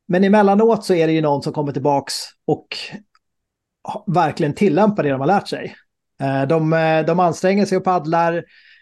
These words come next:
De tar ut en, en siktlinje långt bort och har en riktning. Och de gör då det de kan,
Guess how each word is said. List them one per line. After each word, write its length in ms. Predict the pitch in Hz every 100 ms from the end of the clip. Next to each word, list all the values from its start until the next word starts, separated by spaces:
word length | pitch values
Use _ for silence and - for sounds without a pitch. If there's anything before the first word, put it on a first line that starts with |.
| _ _ _ _ -
De 160 | 160
tar 160 | 170 170
ut 580 | 185 160 - - - - -
en, 260 | 285 - 233
en 80 | 160
siktlinje 720 | 185 170 - 170 170 165 160
långt 360 | 160 160 156 -
bort 480 | 170 175 - - - 269
och 80 |
har 160 | 151 160
en 80 | 156
riktning. 680 | 160 160 160 151 147 147 - _ _ _ _ _
Och 100 | 196
de 200 | 214 202
gör 200 | 180 170
då 200 | 170 175
det 140 | 202 170
de 160 | 156
kan, 360 | 156 143 131 139